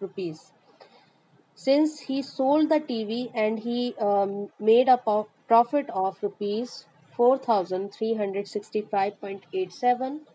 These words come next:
so we have to tell the selling price. So how we get the selling price?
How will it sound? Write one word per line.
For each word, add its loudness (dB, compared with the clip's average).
so -4
we -4
have -2
to -4
tell 4
the -2
selling -4
price. -4
So -8
how 4
we -4
get -2
the -6
selling -4
price? -2